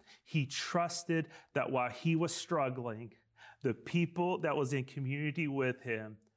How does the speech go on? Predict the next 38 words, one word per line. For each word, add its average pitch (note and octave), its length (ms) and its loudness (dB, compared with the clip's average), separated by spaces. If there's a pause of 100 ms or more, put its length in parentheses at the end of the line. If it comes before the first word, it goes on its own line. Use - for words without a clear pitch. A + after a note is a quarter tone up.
(220)
was B2+ 160 0
praying A2+ 440 -2
for A2 280 -12
him G#2+ 140 -20 (460)
and B2 160 2
believing C#3+ 840 2 (320)
great C3 420 0
things B2 380 -2
to C3 100 -2
happen B2 480 0
in A#2 120 -4
this A#2+ 140 -6
situation. A#2 920 -4 (1120)
The B2 60 -2
second D#3 420 0
thing C#3+ 380 0
that, C3+ 200 -2
that B2+ 100 2
I C3 60 2
want C3+ 300 -4
you D3+ 60 -4
to B2+ 60 -4
get B2+ 240 -2
from C3 160 -8
this B2+ 200 -4
today B2+ 340 0
is C3 100 -2
community D#3 920 -4 (360)
is B2+ 640 2 (460)
messy. B2+ 580 -2 (920)
And A#2 140 -4
I'm B2 220 2
about C3+ 320 0
to C3+ 80 0
share B2 320 2
a A#2 40 0
quote C3 520 0
that A#2+ 180 0